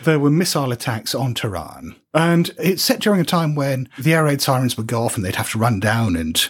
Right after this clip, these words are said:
the, a lot of it takes place in an air raid shelter underneath the building. And there's a memorable scene where a missile actually crashes through the roof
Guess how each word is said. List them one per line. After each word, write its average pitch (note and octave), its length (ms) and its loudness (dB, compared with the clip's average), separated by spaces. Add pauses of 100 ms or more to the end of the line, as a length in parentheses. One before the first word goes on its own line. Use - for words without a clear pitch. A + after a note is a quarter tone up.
(120)
the, G2+ 200 0
a F#2+ 100 0
lot G#2+ 180 0
of F#2+ 80 -2
it G2 140 -4
takes - 240 -2
place - 280 -2
in F#2+ 140 -2
an G2 140 0
air G#2 180 2
raid F2+ 220 -2
shelter F2+ 640 -2
underneath E2 420 -4
the - 80 -6
building. A2+ 500 -4 (600)
And E3+ 120 6
there's G#3 140 2
a A3 40 6
memorable A3+ 440 2
scene D#3 360 2
where C#3+ 680 0 (340)
a D3+ 80 4
missile D#3 600 2
actually B2 260 -6
crashes - 580 -4
through C#3 280 0
the A2 120 -8
roof A2+ 560 -10